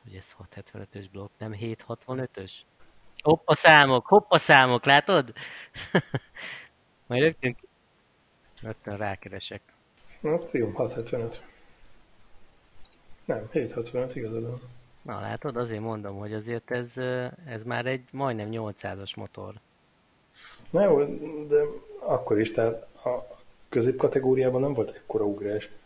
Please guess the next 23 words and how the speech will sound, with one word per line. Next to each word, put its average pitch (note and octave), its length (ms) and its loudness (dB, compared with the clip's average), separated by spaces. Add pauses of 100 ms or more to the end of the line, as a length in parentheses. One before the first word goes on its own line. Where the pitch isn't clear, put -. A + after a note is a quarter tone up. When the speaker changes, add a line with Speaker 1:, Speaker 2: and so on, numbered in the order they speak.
(520)
Speaker 2:
Tehát, - 180 2
ha, A#2+ 160 0
ha, B2+ 240 -2
ha B2 420 -4
így A#2+ 140 0
nézed, C#3 280 2
hogy A#2+ 100 -6
a A2 40 0
Motor B2+ 260 0
három, A2+ 400 2
Moto B2+ 240 2
háromból A2 340 0
följönnek A2 380 -4
az G#2+ 100 -4
emberek, B2 460 -4 (840)
és - 180 -2
ráülnek G#2+ 380 4
egy A2 160 0
olyan A2 120 0
motorra, B2 460 0
ami, C3 440 -4 (140)
mit D3 420 -6
én, A2+ 240 -4